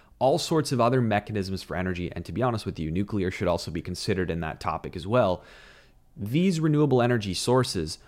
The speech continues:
are available and should be used. They should be invested in. If we're gonna be printing trillions of dollars around the world,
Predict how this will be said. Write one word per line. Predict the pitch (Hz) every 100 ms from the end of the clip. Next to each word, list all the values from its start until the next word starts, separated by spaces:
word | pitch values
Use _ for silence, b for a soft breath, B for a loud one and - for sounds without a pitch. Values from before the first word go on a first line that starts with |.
| b -
are | 107 160
available | 120 101 90 110 131
and | 107 107
should | - 143
be | 120
used. | 107 90 67 - - b b
They | 95
should | - 110
be | 110
invested | 120 117 127 131 101 76
in. | 58 -
If | 92
we're | 117
gonna | 151 170
be | 151
printing | 135 - 160 151 147 143 131 B B B -
trillions | - 175 165 143 123
of | 113
dollars | 117 123 110 90 92
around | 90 104 110
the | 101
world, | 113 101 85